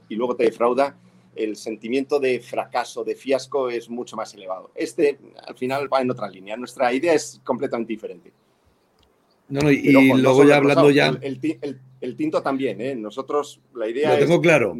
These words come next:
Speaker 2: pero ojo,
Speaker 1: vamos
Speaker 2: ¿eh?
Speaker 1: a hacer felices a la gente, que puedan disfrutar de unos grandes vinos, grandísimos vinos, y a un precio, yo creo que más que razonable.
Speaker 2: Ojo, el tinto es una locura, ¿eh?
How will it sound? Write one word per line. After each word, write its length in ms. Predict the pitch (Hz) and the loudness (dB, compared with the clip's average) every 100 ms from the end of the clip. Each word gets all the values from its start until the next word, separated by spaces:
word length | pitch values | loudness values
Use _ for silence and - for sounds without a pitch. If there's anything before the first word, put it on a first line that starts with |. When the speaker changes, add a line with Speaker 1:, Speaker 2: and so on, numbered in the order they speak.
| 120 | 0
Speaker 2:
pero 200 | 117 123 | 0 2
ojo, 80 | |
Speaker 1:
vamos 300 | 151 160 180 | 2 2 2
Speaker 2:
¿eh? 40 | 156 | 0
Speaker 1:
a 40 | |
hacer 200 | 151 170 | -2 -4
felices 380 | - 143 151 151 | -4 -6 -6 -4
a 60 | 131 | -4
la 120 | 127 | -4
gente, 500 | 135 170 170 180 185 120 | -4 -4 -4 -6 -8 -10
que 120 | 139 | -8
puedan 300 | - 160 151 | -6 -6 -6
disfrutar 500 | 151 131 135 139 123 | -10 -12 -10 -6 -6
de 200 | 110 123 - | -6 -10 -10
unos 280 | 156 135 110 | -12 -12 -10
grandes 440 | 127 160 147 123 | -8 -8 -8 -14
vinos, 320 | 107 131 139 135 | -12 -14 -14 -12
grandísimos 640 | 113 113 160 180 147 120 | -10 -10 -12 -16 -14 -14
vinos, 360 | 139 156 180 _ _ _ - | -14 -16 -18 _ _ _ -16
y 60 | 101 | -14
a 20 | |
un 60 | 90 | -12
precio, 380 | 113 110 156 - | -10 -4 -4 -4
yo 200 | 107 110 | -6 -4
creo 160 | 113 117 | -4 -4
que 80 | |
más 180 | 101 104 | -4 -8
que 120 | - 117 | -8 -8
razonable. 400 | 104 92 82 - - _ _ _ _ _ _ _ _ _ _ - - | -8 -10 -16 -16 -18 _ _ _ _ _ _ _ _ _ _ -20 -12
Speaker 2:
Ojo, 280 | 120 135 - | -4 -2 0
el 180 | 120 113 | 0 -2
tinto 260 | 120 127 | -4 -2
es 80 | 131 | 0
una 140 | 160 | 0
locura, 400 | 120 101 147 76 | -2 -2 -4 -4
¿eh? 80 | 85 | -12